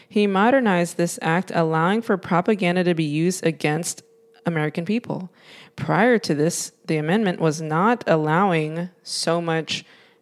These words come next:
propaganda or any kind of news to be used on U S soil. It was originally created in the forties to set us apart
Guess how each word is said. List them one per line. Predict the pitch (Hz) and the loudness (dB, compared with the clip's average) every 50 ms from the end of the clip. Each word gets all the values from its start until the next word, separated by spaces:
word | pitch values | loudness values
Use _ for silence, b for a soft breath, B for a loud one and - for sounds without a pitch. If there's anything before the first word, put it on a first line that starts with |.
| b b _ _ _ _ | b b _ _ _ _
propaganda | - 135 - 170 165 165 - 170 147 147 156 160 175 185 175 165 160 156 | -6 -4 0 2 2 2 2 0 0 0 0 0 0 0 0 0 0 0
or | - - - 151 156 151 151 - - | 0 -2 0 0 0 0 0 -2 -2
any | 160 165 165 | -4 -6 -4
kind | - 180 165 | -4 -4 -4
of | 151 143 | -4 -4
news | 147 151 160 170 180 175 165 160 156 160 - | -4 -2 0 0 2 2 2 2 0 -2 -2
to | - - 156 | -4 -4 -2
be | 156 156 | -2 -2
used | 147 147 156 160 160 160 160 - - - | 0 0 0 2 2 0 -2 -4 -4 -4
on | 160 151 151 156 | -2 -2 -2 -2
U | 147 147 147 | -2 0 0
S | 147 156 - | 0 0 0
soil. | - 220 220 202 165 147 - - | 2 2 4 4 4 4 2 2
It | 156 | 2
was | 156 156 147 | 0 0 0
originally | 160 156 151 170 180 202 220 208 202 | 0 2 2 2 2 2 0 0 0
created | - - 185 160 - 165 170 180 160 | -2 -2 -2 0 0 2 2 0 0
in | 156 156 | -2 -4
the | 143 143 | -6 -6
forties | - 185 196 190 190 180 185 | -4 -2 -2 0 -2 -4 -4
to | - 170 156 | -8 -10 -8
set | - - 185 180 - - | -4 0 0 0 0 0
us | 175 185 - - | -2 -2 -2 -4
apart | 180 - - 170 160 156 151 - - | -8 -6 -2 0 2 2 0 -2 -6